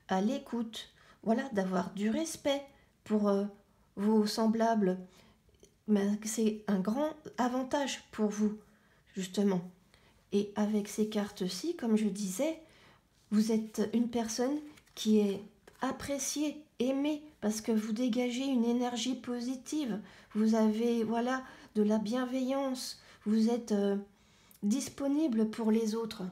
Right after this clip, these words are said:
Et ça, euh, et même quand cela ne va pas, vous arrivez, ben, justement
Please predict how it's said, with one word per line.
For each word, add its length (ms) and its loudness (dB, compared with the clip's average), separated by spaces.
Et 120 0
ça, 360 -4
euh, 260 -2
et 180 0
même 240 6
quand 180 -2
cela 340 0
ne 160 2
va 200 2
pas, 300 0
vous 220 4
arrivez, 640 0
ben, 140 4
justement 640 0